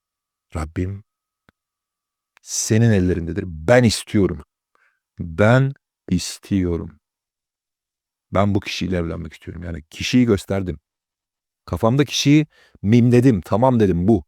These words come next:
Bakın. İçimdeki içgüdü "Kişi budur." dedi. "Bu kişi budur. Benim evlenmek istediğim kişi budur." Ama gene de soruyorum. Çünkü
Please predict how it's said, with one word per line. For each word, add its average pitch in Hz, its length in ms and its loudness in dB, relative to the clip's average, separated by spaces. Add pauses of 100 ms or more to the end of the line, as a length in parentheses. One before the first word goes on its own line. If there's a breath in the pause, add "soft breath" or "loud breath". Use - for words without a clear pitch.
(340)
Bakın. 85 280 -8 (960)
İçimdeki 95 560 -6
içgüdü 107 600 -6 (520)
"Kişi - 500 -4
budur." 92 360 2
dedi. 82 300 -12 (1000)
"Bu 104 140 -2
kişi 104 320 -4
budur. 87 300 -2
Benim 101 180 -2
evlenmek 98 320 -2
istediğim 85 240 -14
kişi - 240 -10
budur." 98 180 -2 (480 soft breath)
Ama 139 180 2 (180)
gene 165 180 4
de 135 60 0
soruyorum. 127 520 4
Çünkü 113 280 -6